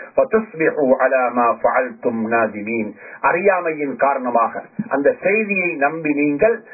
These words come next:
உங்களுக்கு அறியாமை என்று சொல்லக்கூடிய ஒன்று அங்கே இருக்கிறது, நடந்தது என்ன என்று தெரியாது, செய்தியை நம்பிவிட்டீர்கள், அந்த செய்தியை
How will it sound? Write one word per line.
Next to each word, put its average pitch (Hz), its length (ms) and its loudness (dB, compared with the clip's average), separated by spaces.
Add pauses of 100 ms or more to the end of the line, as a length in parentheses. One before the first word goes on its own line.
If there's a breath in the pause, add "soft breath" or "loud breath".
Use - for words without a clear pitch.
உங்களுக்கு 165 640 2
அறியாமை 196 560 2
என்று 165 220 0
சொல்லக்கூடிய 147 540 0
ஒன்று 147 220 2
அங்கே 131 200 -2
இருக்கிறது, 127 680 0 (180 loud breath)
நடந்தது 156 440 2
என்ன 151 200 -2
என்று 135 220 2
தெரியாது, 165 640 2 (280 loud breath)
செய்தியை 208 500 0
நம்பிவிட்டீர்கள், 151 840 -2 (180 loud breath)
அந்த 254 300 0
செய்தியை 196 420 0